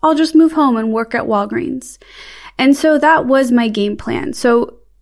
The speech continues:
you are really hearing this from someone who has learned a lot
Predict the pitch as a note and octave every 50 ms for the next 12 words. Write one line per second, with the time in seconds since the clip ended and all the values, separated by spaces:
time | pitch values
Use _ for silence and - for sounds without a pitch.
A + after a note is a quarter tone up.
0 | _ _ _ - A#3+ A#3+ C#4 D4+ D#4 D#4 D4+ D4+ D4 C#4+ C4+ - - - - -
1 | - - - - B3+ A#3+ A#3 B3+ C#4+ D4 D4 C#4 C#4 C4+ C4 B3+ B3+ A#3+ A#3+ A3+
2 | A3 - - - _ _ _ _ _ - - - C4 B3+ A#3+ A#3 A3 A3 G#3+ G#3
3 | G3+ - - - - A3 G#3 G#3 G#3+ G#3+ - - A3 G#3+ G#3+ G#3+ G#3 G#3 G3+ G3+
4 | G#3 G#3 G#3+ - _ _ _ _ _ _ _ _ _ _ _ _ _ _ _ _
5 | - - B3 A#3 A3+ B3 A3+ A#3 A3+ A3+ A3+ A#3 A#3 A3 A3+ G#3+ G3+ F#3+ - -
6 | F#3+ - - -